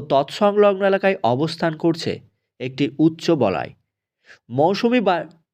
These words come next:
মৌসুমের স্বাভাবিক লঘুচাপ রয়েছে দক্ষিণ বঙ্গোপসাগরে পর্যন্ত। আগামী চব্বিশ ঘন্টার মধ্যেই দক্ষিণ পূর্ব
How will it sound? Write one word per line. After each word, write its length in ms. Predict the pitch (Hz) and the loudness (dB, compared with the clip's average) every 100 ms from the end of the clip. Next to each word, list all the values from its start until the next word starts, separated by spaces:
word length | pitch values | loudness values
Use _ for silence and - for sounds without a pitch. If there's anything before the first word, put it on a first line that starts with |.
| _ _ _ 113 | _ _ _ -4
মৌসুমের 520 | 139 202 220 233 240 | 0 0 2 0 0
স্বাভাবিক 500 | - 135 170 190 185 | -2 0 2 2 2
লঘুচাপ 440 | 139 139 175 185 170 | 0 0 0 0 2
রয়েছে 320 | 185 180 - - 113 | -2 -2 -8 -8 -2
দক্ষিণ 400 | 160 165 - 180 | 0 0 -8 -2
বঙ্গোপসাগরে 720 | 139 107 110 107 101 90 87 - _ _ | -2 0 -2 -2 -6 -8 -10 -16 _ _
পর্যন্ত। 380 | _ - 92 90 82 - _ _ - - | _ -16 -14 -10 -12 -14 _ _ -20 -10
আগামী 320 | 135 170 233 262 | -4 0 0 0
চব্বিশ 420 | - 170 160 233 208 | 2 2 2 0 2
ঘন্টার 340 | 226 214 220 | 2 2 0
মধ্যেই 420 | 180 180 160 196 151 | 0 -2 0 0 2
দক্ষিণ 360 | 135 135 190 180 | -4 -4 -10 0
পূর্ব 240 | 190 | 2